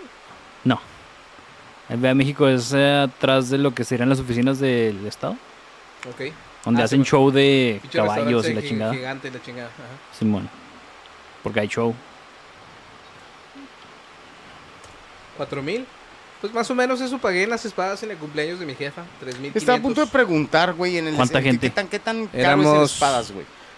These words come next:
Speaker 2: Pues mira, fueron tres mil quinientos en una fiesta donde estaba mi madre, el esposo de mi madre, yo, mi carnal, la novia de mi carnal, mi hermana y su esposo. Y pues mi sobrino no cuenta porque es un niño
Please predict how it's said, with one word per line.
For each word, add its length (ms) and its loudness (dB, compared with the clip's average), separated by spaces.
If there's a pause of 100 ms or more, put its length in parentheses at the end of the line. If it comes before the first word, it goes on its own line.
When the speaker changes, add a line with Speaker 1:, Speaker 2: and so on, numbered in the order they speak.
(180)
Speaker 2:
Pues 160 -6
mira, 180 4
fueron 260 -2
tres 180 -2
mil 160 -2
quinientos 420 -2
en 80 -4
una 180 0
fiesta 280 -4
donde 220 -2
estaba 320 -4
mi 120 -6
madre, 500 -4 (680)
el 80 -14
esposo 340 -6
de 100 0
mi 140 -6
madre, 520 -2 (380)
yo, 260 -2 (600)
mi 100 -10
carnal, 560 -4 (320)
la 140 -4
novia 300 0
de 80 0
mi 100 -6
carnal, 440 -6 (760)
mi 100 -4
hermana 500 -2 (140)
y 100 -10
su 120 -8
esposo. 460 -4 (540)
Y 100 -2
pues 180 -2
mi 260 -2
sobrino 320 -2
no 140 -2
cuenta 200 -6
porque 120 -8
es 80 -14
un 80 -6
niño 260 -6